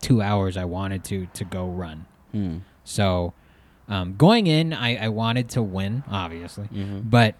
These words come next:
Speaker 1: for me, it was more about trying to figure out what my long distance was for the future. 'Cause up until that point, I was really only running two, maybe three miles. But now I know that a good run for me is five.
Speaker 2: Okay.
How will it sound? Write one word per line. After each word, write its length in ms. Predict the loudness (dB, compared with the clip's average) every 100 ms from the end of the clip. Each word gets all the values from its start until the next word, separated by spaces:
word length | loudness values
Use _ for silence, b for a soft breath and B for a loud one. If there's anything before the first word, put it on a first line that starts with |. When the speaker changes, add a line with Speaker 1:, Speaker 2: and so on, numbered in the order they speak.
| _
Speaker 1:
for 240 | -6 0
me, 240 | 2 4 4
it 60 |
was 200 | 4 2
more 360 | 0 0 0 0
about 400 | -2 -2 -4 -6
trying 200 | -6 -4
to 60 | -4
figure 360 | -4 -4 0
out 220 | 0 -2 -4
what 360 | -2 -2 -2
my 220 | -4 -4
long 380 | -2 -2 -2 -4
distance 440 | -4 -6 -4 -8 -6
was 440 | -4 -2 -2 -6
for 180 | -8 -8
the 120 | -8
future. 520 | -10 -12 -12 -14 -12
'Cause 160 | -4 0
up 140 | 2
until 260 | 2 4 4
that 240 | 4 0
point, 260 | 0 0 2
I 60 | 0
was 180 | 0
really 360 | 2 2 2 0
only 480 | -2 -4 -2 -2 -4
running 480 | -4 -6 -8 -10 -10
two, 360 | -8 -6 -6 -4
maybe 500 | -2 0 0 -2 -4
three 280 | -6 -8 -6
miles. 520 | -8 -6 -4 -4 -8 B B B B
But 180 | -4 -2
now 380 | 0 2 2 0
I 160 | -2
know 400 | -2 0 2 2
that 160 | 0 -4
a 80 | -4
good 260 | -2 -2
run 240 | -2 -4 -6
for 140 | -8
me 180 | -8 -8
is 80 | -10
five. 480 | -14 -16 -16 -20 -20 _ _ -2
Speaker 2:
Okay. 380 | 0 0 -2